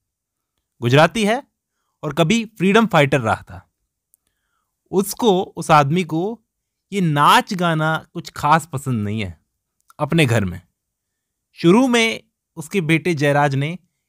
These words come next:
इसे शौक की तरह लिया। उसने सोचा शौक है,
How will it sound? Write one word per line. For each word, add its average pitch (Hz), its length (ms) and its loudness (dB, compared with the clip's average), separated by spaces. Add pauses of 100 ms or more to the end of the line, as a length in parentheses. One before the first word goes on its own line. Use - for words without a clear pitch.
(120)
इसे 143 220 -4
शौक 190 380 0
की 214 100 -2
तरह 143 220 2
लिया। 113 300 -2 (480)
उसने 220 180 -2
सोचा 226 300 0
शौक 214 400 2
है, 202 140 0